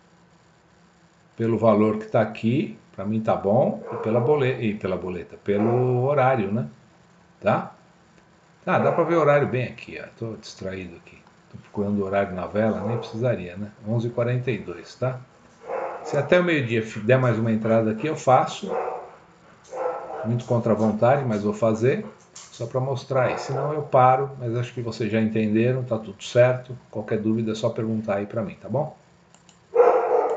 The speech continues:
Ah, não é aqui que é pra pausar, é aqui. Então vamos lá, pessoal. Mais um engolfo aqui, ó. Tá? Faltam cinco segundos, eu... Não dá nem pra piscar ali um pouco,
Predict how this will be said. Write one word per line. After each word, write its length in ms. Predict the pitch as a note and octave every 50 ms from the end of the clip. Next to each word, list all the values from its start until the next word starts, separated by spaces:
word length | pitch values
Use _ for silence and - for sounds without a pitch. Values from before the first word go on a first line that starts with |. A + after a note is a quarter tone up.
| - - - - -
Ah, 100 | A2+ G#2+
não 140 | G2+ G2+ G#2+
é 60 | A2+
aqui 180 | A2 - - A#2+
que 100 | - B2+
é 20 |
pra 140 | - - A#2+
pausar, 500 | A#2 A#2+ A#2 A#2 A2 - - G#2+ G2 G2+
é 60 | G#2+
aqui. 240 | - - - - - - - _ _ _ _ _ - - - - - -
Então 160 | - A2+ A#2
vamos 200 | C#3+ D#3+ E3+ E3+
lá, 120 | C#3 A2+ G#2
pessoal. 340 | - A2 G2+ - - G#2+
Mais 380 | G#2 A2+ A#2+ B2 C3+ C#3 B2 A#2+
um 60 | C3
engolfo 420 | A#2 A2+ A2+ A2+ A2+ - - G#2 F#2
aqui, 320 | - - - B2 D#3+ F3
ó. 140 | - - - - - - - - - _ _ _ _
Tá? 140 | - G#2+ A2+
Faltam 340 | - - G2 - - A2 G2+
cinco 360 | - - - B2 A#2+ A2+ -
segundos, 520 | - A2 G#2 G#2+ C3+ E3+ D#3+ A#2 G2+ G#2
eu... 220 | A2+ C3 C#3+ C#3+ C#3 - - - - _ _ _ _ _ _ _ -
Não 120 | A2+ A#2 A#2
dá 120 | A#2+ B2+
nem 160 | C#3 D#3 E3+ E3+
pra 120 | F#3 F#3+
piscar 640 | F#3+ - - F#3 F3+ - - - - C3 A#2 A2+ G#2+
ali 220 | G#2 G#2+ G#2 G#2
um 60 | G2+
pouco, 220 | F2+ - F#2+ F2